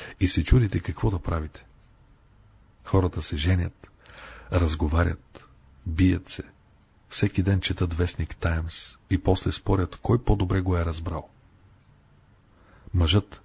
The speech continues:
чете вестника, а жената чака реда си и тя иска да го прочете.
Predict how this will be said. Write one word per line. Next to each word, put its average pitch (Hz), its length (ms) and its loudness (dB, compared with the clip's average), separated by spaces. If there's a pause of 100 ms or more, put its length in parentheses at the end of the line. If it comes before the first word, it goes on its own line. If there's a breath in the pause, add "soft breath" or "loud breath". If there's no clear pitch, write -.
чете - 280 0
вестника, 85 540 -2 (800 loud breath)
а 87 80 4
жената 80 380 2
чака 101 340 0
реда 95 220 2
си - 220 -10 (840)
и 101 140 2
тя 82 200 2
иска 90 300 -2
да 104 100 0
го 101 100 0
прочете. - 520 -2